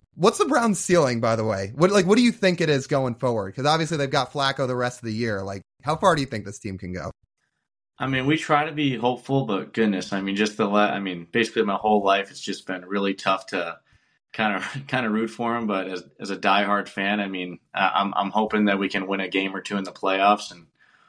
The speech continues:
Speaker 2: hopefully beyond that. But it, it's tough with all the injuries we've had, too. I mean, Deshaun went down, Chubb went down,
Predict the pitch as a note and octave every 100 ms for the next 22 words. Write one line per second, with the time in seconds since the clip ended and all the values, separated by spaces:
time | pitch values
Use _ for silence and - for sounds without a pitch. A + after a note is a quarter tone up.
0 | _ - A#2+ B2+ G#2+ A2 G#2+ G#2+ G2+ F#2+
1 | G#2 G#2+ B2 C3 C#3 - A#2+ G2+ G#2+ G2
2 | F#2 F#2 F2 F2 E2 F2 F#2 E2+ D#2+ -
3 | F#2 F2+ F2 E2+ - - F#2 F2 F2+ E2+
4 | F#2 F2 F2 - F2+ F2 F2 E2 F2+ F2
5 | F2